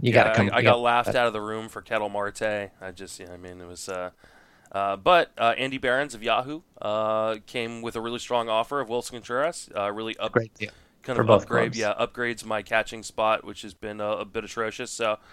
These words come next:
Speaker 2: uh, yeah, it was a, a pretty nice deal, especially with Kimbrel coming back. I could afford to, uh, kind of cut him loose.
Speaker 1: Yeah, I like that for you. I think that's gonna work out well. A couple, uh,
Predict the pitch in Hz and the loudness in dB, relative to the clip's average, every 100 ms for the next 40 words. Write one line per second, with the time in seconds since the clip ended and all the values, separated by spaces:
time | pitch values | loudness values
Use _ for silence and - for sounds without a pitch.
0 | - _ _ - 110 123 214 - - 110 | -20 _ _ -2 2 2 -2 -8 -12 -10
1 | 110 107 110 107 - 95 131 113 113 104 | -8 -4 -2 -2 -4 -8 -10 -8 -8 -8
2 | 113 101 90 113 113 104 - 110 101 - | -8 -8 -6 -6 -6 -10 -8 -6 -6 -8
3 | 104 90 101 95 - - 95 - 98 90 | -10 -2 0 0 -4 -16 -14 -8 -8 -8
4 | 98 95 - - - - _ _ - - | -8 -8 -8 -18 -20 -20 _ _ -10 -4
5 | 92 78 98 92 - 98 92 92 - - | -4 -6 -10 -10 -6 -6 -6 -12 -14 -20
6 | _ _ _ _ _ _ - - - - | _ _ _ _ _ _ -20 -16 -6 6
7 | 123 - 123 117 113 107 - 113 104 101 | 8 8 10 10 8 6 6 4 4 4
8 | 107 104 - 110 104 101 - 104 98 - | 4 4 4 4 6 6 8 8 6 4
9 | - 107 107 - - 139 - 180 185 185 | -2 -2 -2 -6 0 2 6 6 10 10
10 | 160 143 131 123 | 12 12 10 8